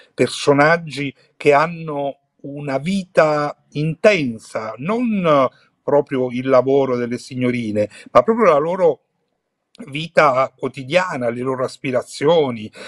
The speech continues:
i, i loro amori, le loro paure. Ed è bello il romanzo proprio perché,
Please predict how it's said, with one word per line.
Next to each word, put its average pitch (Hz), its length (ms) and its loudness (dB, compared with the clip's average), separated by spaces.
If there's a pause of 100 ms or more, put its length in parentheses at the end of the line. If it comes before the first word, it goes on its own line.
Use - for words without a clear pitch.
(140)
i, 139 380 0
i 139 80 0
loro 135 340 8
amori, 135 720 0
le 131 120 2
loro 147 300 4
paure. 135 800 2 (320)
Ed 127 220 -4
è 208 100 4
bello 214 500 0
il 190 80 -2
romanzo 151 680 0
proprio 131 340 -2
perché, 151 720 0